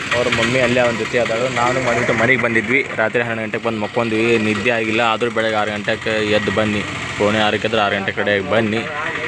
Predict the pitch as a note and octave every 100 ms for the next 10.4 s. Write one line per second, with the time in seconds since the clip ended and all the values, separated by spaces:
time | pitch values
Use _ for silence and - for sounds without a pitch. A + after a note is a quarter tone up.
0 | - - A2+ A2 A2+ A2 G#2 A2+ A2 G#2+
1 | A2 G2+ A2 A2 G#2+ - G#2+ G2+ A#2 G#2+
2 | G#2 C#3 C3+ - - D3 D3+ D#3 - -
3 | A3+ - B3 - B2+ A#2+ A#2+ B2 C#3+ C#3+
4 | C#3 C3 C#3+ C3+ D3 - B2 C3 A#2 A#2+
5 | A#2 A#2+ B2 A2+ G#2+ G2+ G#2 A#2+ C3 B2
6 | A#2+ A2 G#2 B2 A2+ - A#2 B2+ A2 G#2
7 | G#2 G2+ G2+ G2+ G2 A#2+ A2 A#2 - A#2+
8 | B2+ B2+ E3 E3+ D#3+ C#3+ C#3 C3+ C#3 C3+
9 | A2+ B2+ B2+ B2+ B2+ A#2+ - A2 A#2 A2
10 | A2 G#2+ F#2 B2